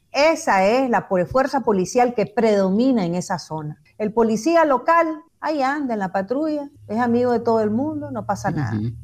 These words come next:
Speaker 1: No pasa
Speaker 2: Ya.
Speaker 1: nada en ese pueblo. De repente vos te apareces un cha-, un loco con dos ametralladoras, digo ametralladoras, pero son el
Speaker 2: A R fifteen.
Speaker 1: equivalente,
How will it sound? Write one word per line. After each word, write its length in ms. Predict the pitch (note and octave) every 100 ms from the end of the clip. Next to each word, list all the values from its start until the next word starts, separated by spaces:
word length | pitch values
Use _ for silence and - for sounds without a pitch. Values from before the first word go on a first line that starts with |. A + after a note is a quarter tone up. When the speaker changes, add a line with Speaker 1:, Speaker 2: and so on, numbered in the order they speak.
| -
Speaker 1:
No 240 | G#3+ C4+ C#4+
pasa 240 | C#4 C4
Speaker 2:
Ya. 60 | B3+
Speaker 1:
nada 160 | B3+
en 80 | G3
ese 160 | F#3+ F3+
pueblo. 320 | E3+ F#3+ G3 -
De 160 | G#3 C4
repente 600 | B3+ C#4+ F4+ F#4+ F#4 D4
vos 200 | D4+ D4+
te 100 | D4+
apareces 500 | D4+ B3+ A#3+ A3+ G3+
un 180 | C4+
cha-, 200 | C#4+ D4+
un 200 | C4 B3+
loco 500 | B3 A3+ - F3+ F3
con 280 | - F#3+ F#3+
dos 240 | G#3+ C#4+ D#4
ametralladoras, 840 | C#4+ C#4 A#3+ G3+ E3+ E3 E3 D#3+
digo 160 | G3+
ametralladoras, 640 | B3+ B3 A#3+ F#3 G3+ A3+ A3+
pero 160 | F3
son 400 | D#3+ G#3 G#3 F#3+ - _ -
el 60 | A#3+
Speaker 2:
A 20 |
R 100 | B3
fifteen. 60 | B3
Speaker 1:
equivalente, 680 | C4 B3 B3 D4+ D4+ D#4+